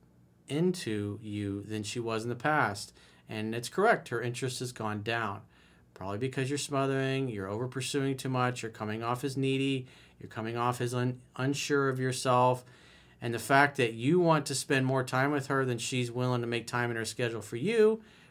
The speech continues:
probably you're letting it be known that you're irritated just in things you say, maybe the tone of your voice.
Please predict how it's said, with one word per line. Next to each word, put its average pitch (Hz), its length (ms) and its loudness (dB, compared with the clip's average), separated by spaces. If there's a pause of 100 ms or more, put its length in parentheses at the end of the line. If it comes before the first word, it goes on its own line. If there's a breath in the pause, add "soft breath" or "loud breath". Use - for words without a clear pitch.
(120)
probably 165 760 4
you're 131 180 0
letting 123 340 4
it 120 180 -2
be 120 140 -4
known 113 680 0
that 110 200 -2
you're 117 160 -2
irritated 110 680 0
just 117 220 -6
in 110 80 -8
things 113 300 -6
you 110 80 -8
say, 180 460 0 (280 loud breath)
maybe 107 200 -4
the 107 80 -6
tone 110 220 -4
of 110 80 -4
your 107 80 -2
voice. 139 560 4